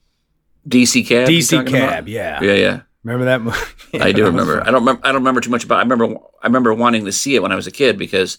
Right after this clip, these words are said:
Speaker 2: Yeah.
Speaker 1: I was, I was totally, uh, a Mister T fan.
Speaker 2: Yeah, and that might have came out in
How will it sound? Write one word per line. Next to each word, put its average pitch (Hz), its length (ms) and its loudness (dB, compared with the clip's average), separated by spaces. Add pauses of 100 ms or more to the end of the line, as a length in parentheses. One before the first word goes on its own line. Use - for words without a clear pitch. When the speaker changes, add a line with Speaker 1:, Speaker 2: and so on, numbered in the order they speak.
(140)
Speaker 2:
Yeah. 87 280 -6
Speaker 1:
I 92 60 2
was, 98 220 -4 (140)
I 98 120 0
was 98 180 -4
totally, 104 480 0
uh, 92 340 0 (100)
a 92 60 -2
Mister 104 300 -4
T 107 260 -6
fan. 98 460 -4 (100)
Speaker 2:
Yeah, 113 380 0 (680)
and 123 120 0
that 190 140 2
might 170 220 2
have 147 120 -6
came 147 240 0
out 143 180 0
in 98 160 -12